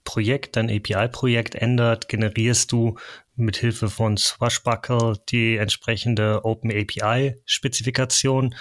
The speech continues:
und sobald diese erzeugt ist, dann lässt du deinen Generator laufen und erzeugst die entsprechenden S D Ks für die Zielplattform, die du ansprechen möchtest? Oder ist da irgendwo noch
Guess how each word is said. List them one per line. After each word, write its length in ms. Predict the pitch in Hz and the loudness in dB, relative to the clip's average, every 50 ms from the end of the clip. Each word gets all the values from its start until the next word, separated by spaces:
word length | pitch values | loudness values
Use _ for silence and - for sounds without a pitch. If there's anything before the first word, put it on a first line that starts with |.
| - - - _ _ _ - | -18 -18 -20 _ _ _ -2
und 260 | - 123 120 123 120 | 0 2 2 2 0
sobald 420 | - 113 98 113 110 113 107 - | 0 0 2 2 2 2 0 0
diese 200 | 120 120 110 120 | 0 0 2 2
erzeugt 720 | 104 101 98 - - - - 113 123 139 131 131 - - | 0 0 -2 0 -2 0 2 2 2 2 0 -2 -6 -4
ist, 460 | - 131 127 117 - - - - - - | -2 0 2 2 0 0 -4 -12 -10 -2
dann 160 | - 117 113 | 0 0 2
lässt 260 | 110 113 113 - - | 2 2 0 0 0
du 60 | 123 107 | 0 0
deinen 260 | 113 110 110 107 107 | 2 2 2 2 0
Generator 580 | 98 110 107 104 98 98 107 - - - 113 | 0 0 0 2 2 0 0 0 0 0 0
laufen 440 | 104 104 104 104 104 - - 117 107 | 2 2 2 2 0 0 0 0 0
und 120 | 104 98 104 | 0 0 0
erzeugst 520 | 101 98 - - 113 104 101 - - - | -2 -2 -2 -2 0 0 0 0 -2 -2
die 60 | 110 | -2
entsprechenden 640 | 98 98 - - - - 104 - - - 101 101 92 | -2 -2 -2 -4 -4 -4 -4 -4 -2 -2 -2 0 0
S 140 | 110 - | 0 -2
D 80 | - - | -2 -6
Ks 280 | - - 135 139 135 - | -4 0 0 2 2 0
für 140 | - 120 101 | 0 -2 -2
die 280 | - 110 104 104 - | 0 0 0 0 0
Zielplattform, 840 | - - - 135 123 - - 131 123 - - - 127 120 120 120 117 - | -2 -2 0 0 -2 0 -2 -2 -2 -2 -2 0 0 2 2 2 0 0
die 80 | - | 0
du 100 | 113 104 | -2 -2
ansprechen 520 | 95 110 117 - - - 113 101 - 120 117 | 0 0 0 -2 -2 -4 -6 -4 -2 0 0
möchtest? 320 | 113 104 - - 110 - | 0 0 0 0 0 0
Oder 140 | 110 113 113 | 0 0 2
ist 140 | 123 - - | 0 0 0
da 60 | 123 | 0
irgendwo 460 | 110 120 127 123 131 120 - 123 117 | 0 2 2 2 2 0 0 0 2
noch 300 | 113 113 110 - - - | 2 2 0 0 -4 -10